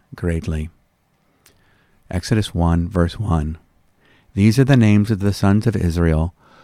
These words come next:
who came to Egypt with Jacob, each with his household:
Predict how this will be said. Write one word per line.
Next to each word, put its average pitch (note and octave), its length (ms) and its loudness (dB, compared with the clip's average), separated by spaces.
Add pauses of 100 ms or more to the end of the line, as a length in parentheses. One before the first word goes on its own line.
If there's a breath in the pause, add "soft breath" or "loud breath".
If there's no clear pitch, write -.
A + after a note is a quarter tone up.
who A2 120 0
came A2 380 2
to A2 180 -2
Egypt - 480 -2
with F#2 220 0
Jacob, D#2+ 500 0 (500)
each G#2+ 280 0
with A2 140 -2
his G#2 200 0 (120)
household: E2 580 -4